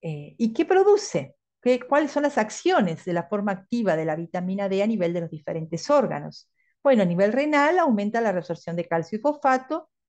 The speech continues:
A nivel óseo ya dijimos que las acciones de la vitamina D son complejas, ¿verdad?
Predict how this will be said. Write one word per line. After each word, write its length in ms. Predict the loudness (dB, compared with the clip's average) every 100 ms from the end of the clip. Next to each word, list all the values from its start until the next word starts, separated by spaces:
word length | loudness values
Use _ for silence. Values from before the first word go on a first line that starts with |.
| _ _
A 160 | 2
nivel 380 | 4 4 2 2
óseo 340 | 2 0 0 -8
ya 140 | -6
dijimos 400 | -6 -6 -4 -4
que 60 | -4
las 160 | -6 -6
acciones 400 | -8 -4 -4 -2
de 60 |
la 80 | -4
vitamina 500 | -6 -6 -4 -2 0
D 140 | 0
son 200 | -2 -4
complejas, 800 | -4 -6 -6 -10 -12 -16 -16 -16 _ _ _
¿verdad? 480 | -12 -6 -2 -2 -4